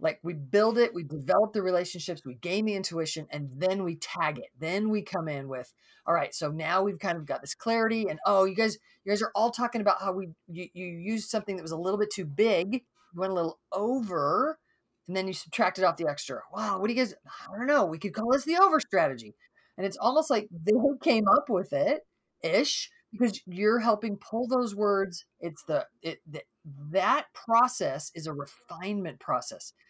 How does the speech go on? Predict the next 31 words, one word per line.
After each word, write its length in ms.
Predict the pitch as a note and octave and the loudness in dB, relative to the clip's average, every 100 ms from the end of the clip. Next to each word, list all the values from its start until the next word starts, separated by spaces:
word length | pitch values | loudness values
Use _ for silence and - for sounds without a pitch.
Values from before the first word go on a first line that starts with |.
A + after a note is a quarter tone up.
| _ - | _ -18
not 340 | C3 C3+ C#3+ | -8 -4 -4
just 300 | - G3+ - | -2 -4 -2
of 100 | A3 | -2
what 160 | A3 A3+ | 0 0
we're 100 | B3 | 0
gonna 140 | B3+ | -2
call 280 | C4 D#4 D4+ | 4 6 6
it, 100 | C#3+ - _ _ - | 2 -4 _ _ -4
but 160 | F3 - | -4 0
of 160 | F#3 F3+ | -2 0
literally 600 | G3 A3 A#3+ B3 G#3+ G3 | 0 2 2 2 2 0
the 120 | F3 | -2
way 520 | E3 D#3 E3+ F3+ F#3 | -6 -4 -2 0 0
you're 260 | F#3+ F3 D#3 | 0 -4 -8
thinking, 640 | - - E3 D3 B2+ A2 | -10 -8 -8 -8 -12 -12
the 100 | A#2+ | -10
way 340 | C3+ D3+ E3+ | -4 -2 -2
you're 200 | F3 E3 | -2 -4
making 420 | D#3 D3 C#3+ D3+ C#3+ | -4 -6 -6 -10 -8
sense 380 | - D3 D3+ | -8 -8 -8
of 80 | D3 | -8
the 100 | C#3 | -6
relationships. 800 | C3+ C3 B2+ - B2+ - - - _ _ - - _ | -6 -6 -8 -12 -12 -14 -14 -18 _ _ -20 -20 _
So 340 | - G3 F#3 - _ - | 6 6 6 2 _ -4
in 240 | G#3+ A3+ F#3 | 0 0 4
that 400 | A3+ D4+ G#4 G#3 | 6 6 2 0
way, 400 | E3 C3 E3 G3 | -2 -2 -4 -2
we're 220 | A3+ C#4 - | -2 -2 0
also 720 | A3 C4+ F#4+ - G#3+ C3+ A#2 - | 2 4 2 0 0 0 -2 -10
explicit 960 | E3 D3+ - - - D#3 - - - - _ _ _ _ _ _ _ _ _ F3 | -12 -10 -8 -8 -6 -8 -6 -8 -10 -18 _ _ _ _ _ _ _ _ _ -4
because 380 | G3+ B3+ A3+ | 0 4 2